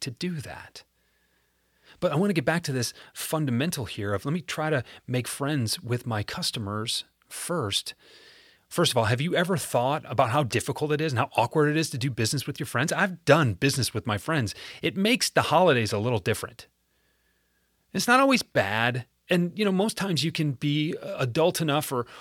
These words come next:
or, or mature enough to, to handle it like some adults and you get by it. It's fine, but it's not perfect. So I don't know why you'd wanna create that situation on purpose. But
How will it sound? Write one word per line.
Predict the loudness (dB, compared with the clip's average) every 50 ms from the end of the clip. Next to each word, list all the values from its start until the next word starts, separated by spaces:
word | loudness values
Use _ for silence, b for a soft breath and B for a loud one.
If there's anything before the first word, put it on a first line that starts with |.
| B B B
or, | 2 2 2 2 2
or | 0 0 2 2 2
mature | 2 0 0 2 2 2 2 2 2
enough | 2 2 0 -2 0
to, | 0 0 0 0 B B B B B B -4
to | -4
handle | -4 -2 0 0 2 2 2 2 2
it | 0 0 B B B B
like | 0 2 2 2 2 _ _ b b b b b
some | -6 -2 0 2 2
adults | 2 2 2 2 2 2 0 -2
and | 0 -2 -2 -2 -6 _ _ _ _ _ _
you | -10 -6 -4 -2
get | -2 -2 -2 0
by | 0 2 2 0 0
it. | -2 -4
It's | -4 -4 -4
fine, | -4 -2 -2 0 0 0 0 0
but | 2 2
it's | 2 0 -2 -8 -12 _ _ _
not | 0 2 2 2 2 -2
perfect. | 2 2 2 2 2 0 -6 -10 -12 -14 _ -20 -20 _ _ _ _ _ _ _ _ _ _ _ _ _ _
So | -4 -2 0
I |
don't | 2 2
know | 2 2
why | 2 2 2
you'd | 0 0 -2
wanna | -2 -2 -2 -4
create | -4 -4 -4 -4 -4 -4
that | -6 -6 -6
situation | -6 -6 -6 -6 -6 -6 -6 -6 -6 -8 -10
on | -14 -14
purpose. | -14 -14 -14 -14 -14 -16 -16 -18 0 _
But | 4 4 4 2 -4 -12